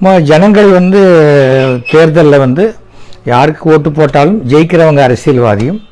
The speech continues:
தோக்கிறவங்க ஜனங்களாகவும் அப்படி தான் இருக்காங்கன்னு ரொம்ப நாளாவே நிறைய பேர் சொல்லுவாங்க. என்னை பொறுத்த வரைக்கும் எல்லாரும்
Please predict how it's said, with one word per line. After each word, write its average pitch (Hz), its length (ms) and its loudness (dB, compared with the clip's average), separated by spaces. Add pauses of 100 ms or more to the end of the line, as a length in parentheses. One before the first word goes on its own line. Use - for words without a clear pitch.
(100)
தோக்கிறவங்க 156 540 -2
ஜனங்களாகவும் 123 720 -4 (460)
அப்படி 151 240 -2
தான் 160 120 0
இருக்காங்கன்னு 147 960 -2 (380)
ரொம்ப 131 240 -2
நாளாவே 160 440 0
நிறைய 160 320 0
பேர் 156 140 0
சொல்லுவாங்க. 113 500 -4 (140)
என்னை 107 300 -2
பொறுத்த 143 320 0
வரைக்கும் 160 420 -2 (480)
எல்லாரும் 190 880 0